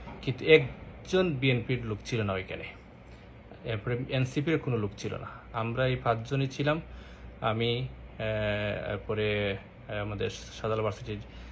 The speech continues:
এলাকার একটা স-, আহ, ভার্সিটি এলাকার সাবেক সভাপতি মারুফ ভাই ছিল, আরও তিনজন ভাই ছিলেন আমাদের। তো ওই ভাইগুলো আমরা ওনাদেরকে প্রোটেক্ট করে নিয়ে গেছি, মি-, মির্জা ফখরুল ইসলাম আলমগীর সহ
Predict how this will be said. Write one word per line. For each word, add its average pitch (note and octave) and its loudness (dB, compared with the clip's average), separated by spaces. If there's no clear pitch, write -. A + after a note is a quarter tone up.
এলাকার G#2+ 0
একটা G#2 -6
স-, - -8
আহ, - -4
ভার্সিটি A2+ 0
এলাকার G#2 -2
সাবেক - -6
সভাপতি G#2+ -2
মারুফ G#2 -2
ভাই G#2+ -2
ছিল, B2 -2
আরও G#2+ 2
তিনজন A2 0
ভাই G2 0
ছিলেন G2+ -4
আমাদের। G2+ -2
তো - -12
ওই F3 6
ভাইগুলো D#3 10
আমরা B2 8
ওনাদেরকে A#2 4
প্রোটেক্ট A#2 -4
করে C#3 2
নিয়ে G#2 2
গেছি, - -10
মি-, A2 -2
মির্জা G#2+ -2
ফখরুল A#2 -6
ইসলাম A2+ -2
আলমগীর A2 -2
সহ B2 -2